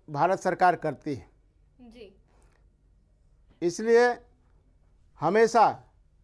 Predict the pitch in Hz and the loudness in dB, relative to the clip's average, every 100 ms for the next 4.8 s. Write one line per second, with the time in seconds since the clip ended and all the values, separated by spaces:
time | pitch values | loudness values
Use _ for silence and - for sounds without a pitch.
0 | _ - 190 175 190 226 202 156 226 220 | _ -6 -6 0 2 2 0 -2 2 2
1 | 220 240 233 151 110 - _ _ _ _ | 2 0 0 -4 -4 -18 _ _ _ _
2 | _ _ _ _ _ _ _ _ _ - | _ _ _ _ _ _ _ _ _ -16
3 | 147 180 202 214 226 202 233 220 208 226 | 0 2 4 2 -2 -2 -2 0 2 2
4 | 226 220 202 214 196 165 135 120 | 2 0 2 0 0 -2 -4 -8